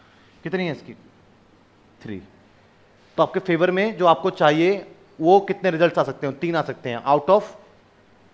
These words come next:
कितने में से? वन to सिक्स में से कुछ भी आ सकता है। तो out of six, तो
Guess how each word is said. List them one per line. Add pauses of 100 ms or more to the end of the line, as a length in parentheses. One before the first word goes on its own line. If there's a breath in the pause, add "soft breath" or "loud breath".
(320)
कितने
में
से? (720)
वन
to
सिक्स
में
से
कुछ
भी
आ
सकता
है। (440 soft breath)
तो (100)
out
of (320)
six, (180)
तो